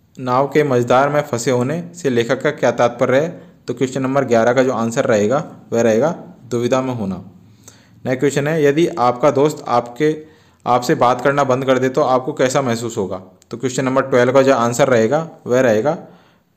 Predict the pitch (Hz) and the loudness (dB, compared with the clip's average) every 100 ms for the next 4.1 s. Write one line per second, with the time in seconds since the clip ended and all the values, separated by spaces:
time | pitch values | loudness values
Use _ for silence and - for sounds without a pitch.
0 | 117 131 175 - - - _ - 123 131 | -4 -2 -2 -6 -16 -20 _ -2 0 0
1 | 135 127 135 139 123 143 175 - - - | -2 -2 -4 -4 -2 0 -2 -4 -14 -8
2 | 123 147 143 123 123 135 131 147 131 123 | -2 -2 -2 -4 -2 0 0 0 0 0
3 | 127 160 - - 110 107 117 104 101 98 | 0 -2 -6 -8 -6 0 0 0 -2 -4
4 | 90 | -8